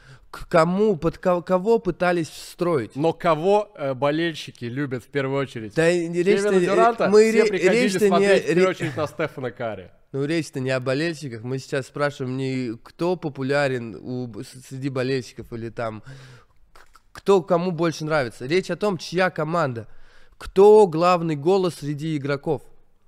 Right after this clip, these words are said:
Speaker 1: К
Speaker 2: Кевин
Speaker 1: чье
Speaker 2: Дюрант?
Speaker 1: мнение, к чье мнение больше всего учитывают среди игроков в течение сезона, когда команда на площадке? Конечно, Кевин Дюранта.
Speaker 2: Ну,
Speaker 1: Конечно, Кевина Дюранта будут пытаться
Speaker 2: я точно скажу,
Speaker 1: keep
Speaker 2: что
Speaker 1: it in
Speaker 2: в
Speaker 1: loop.
Speaker 2: Golden State Кевин Дюрант не был главным голосом. Там есть Дреймонд Грин.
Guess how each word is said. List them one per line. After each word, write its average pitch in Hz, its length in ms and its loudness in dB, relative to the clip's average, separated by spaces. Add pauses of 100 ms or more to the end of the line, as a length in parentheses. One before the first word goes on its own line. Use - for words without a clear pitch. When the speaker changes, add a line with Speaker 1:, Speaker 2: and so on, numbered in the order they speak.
(180)
Speaker 1:
К - 40 -16
Speaker 2:
Кевин 143 120 -2
Speaker 1:
чье 220 280 6
Speaker 2:
Дюрант? 190 200 4
Speaker 1:
мнение, 226 400 2
к - 100 -10
чье 220 320 4
мнение 214 460 2
больше 165 480 6
всего 170 300 -2
учитывают 196 420 -4
среди 160 260 -6
игроков 160 400 -2
в - 40 -20
течение 156 440 -6
сезона, 170 460 -6
когда 143 240 -6
команда 143 300 -8
на - 20 -16
площадке? 139 400 -10 (400)
Конечно, 180 340 -8
Кевин 131 280 -8
Дюранта. 113 420 -10 (220)
Speaker 2:
Ну, 151 180 -8
Speaker 1:
Конечно, 202 480 0
Кевина 190 300 0
Дюранта 196 360 0
будут 156 380 -6
пытаться 151 400 -4
Speaker 2:
я 151 280 0
точно 190 460 -4
скажу, 131 300 -6
Speaker 1:
keep 208 160 2
Speaker 2:
что 220 80 2
Speaker 1:
it 208 60 4
in 208 120 4
Speaker 2:
в 208 60 0
Speaker 1:
loop. 208 180 4
Speaker 2:
Golden 151 140 -4
State 156 360 -4
Кевин 147 280 -4
Дюрант 139 320 -4
не 156 260 0
был 131 200 -6
главным 117 380 -6
голосом. 143 480 -6
Там 135 160 -4
есть 127 140 -6
Дреймонд 127 380 -6
Грин. 131 320 -8